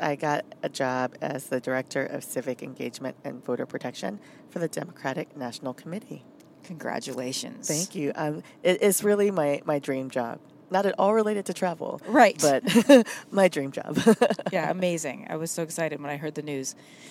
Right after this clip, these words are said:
Speaker 2: So, you know, you're gonna be really busy
Speaker 1: Mm-hmm.
Speaker 2: during the campaign season.
Speaker 1: Yes. <laughs>
Speaker 2: To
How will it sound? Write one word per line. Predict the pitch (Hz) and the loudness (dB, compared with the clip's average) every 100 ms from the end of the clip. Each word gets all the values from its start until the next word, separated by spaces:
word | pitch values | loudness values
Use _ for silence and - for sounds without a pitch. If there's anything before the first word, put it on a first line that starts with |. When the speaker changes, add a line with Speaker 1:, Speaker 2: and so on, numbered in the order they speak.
| - - | -20 -12
Speaker 2:
So, | - - 220 202 202 | -6 4 8 8 6
you | 247 | 2
know, | 220 | 0
you're | 202 214 | 0 0
gonna | 214 | -2
be | 220 | 0
really | 202 185 | 0 0
busy | 170 143 139 135 170 302 | -2 -4 -4 -4 -6 -8
Speaker 1:
Mm-hmm. | - 127 | -14 -10
Speaker 2:
during | 165 151 147 | -6 -6 -6
the | |
campaign | 147 170 156 151 151 147 143 151 | -10 -10 -10 -10 -10 -10 -10 -14
season. | - 147 - 262 - - - - - | -14 -12 -10 -10 -12 -20 -20 -20 -6
Speaker 1:
Yes. | 135 110 - - - | -4 -4 -10 -16 -8
<laughs> | - | -2
Speaker 2:
To | 202 202 - | 0 0 -2